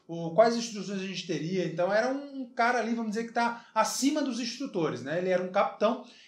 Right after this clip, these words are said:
Em determinado momento, é, é, num momento de muita dificuldade do curso, ele falou pra gente: "Aluno, você só vai parar de sofrer quando você virar bicho." E aí eu não entendi muito bem aquilo, né? Mas com o tempo ele foi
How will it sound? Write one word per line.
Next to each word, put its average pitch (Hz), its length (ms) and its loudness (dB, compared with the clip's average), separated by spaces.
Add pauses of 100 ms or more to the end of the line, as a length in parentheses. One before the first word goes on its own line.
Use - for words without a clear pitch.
Em 240 140 -2
determinado 277 540 0
momento, 247 500 0 (260)
é, 180 320 2
é, 190 40 -2
num 196 160 0
momento 220 300 -2
de 214 100 -4
muita 277 220 -4
dificuldade 208 540 0
do 185 140 -6
curso, 233 260 -2
ele 226 100 -6
falou 233 260 -2
pra 233 160 -2
gente: 190 440 -4 (180)
"Aluno, 233 560 0 (680)
você 151 240 -8
só 247 120 -2
vai 262 180 6
parar 220 200 2
de 220 120 -6
sofrer 190 720 -2 (220)
quando 240 220 0
você 233 260 -4
virar 220 240 2
bicho." - 560 0 (920)
E 320 80 -8
aí 359 140 -6
eu 359 100 -2
não 370 120 -4
entendi 330 500 -2
muito 320 320 -6
bem 233 400 0
aquilo, 220 520 -2
né? 180 80 -2
Mas 214 180 -2
com 339 180 -8
o 330 40 -8
tempo 240 420 -4
ele 247 100 -4
foi 269 400 -8